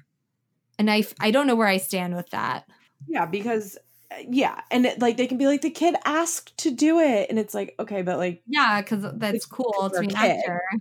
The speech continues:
Speaker 1: <laughs>
Speaker 2: <laughs> Like, so, yeah, so I think it is, on one hand, it's like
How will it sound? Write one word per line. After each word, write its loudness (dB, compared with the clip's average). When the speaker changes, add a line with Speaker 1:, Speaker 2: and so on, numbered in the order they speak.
Speaker 1:
<laughs> -
Speaker 2:
<laughs> -4
Like, -2
so, 0
yeah, 2
so -2
I 2
think 0
it 0
is, 2
on 0
one 2
hand, -2
it's -6
like -4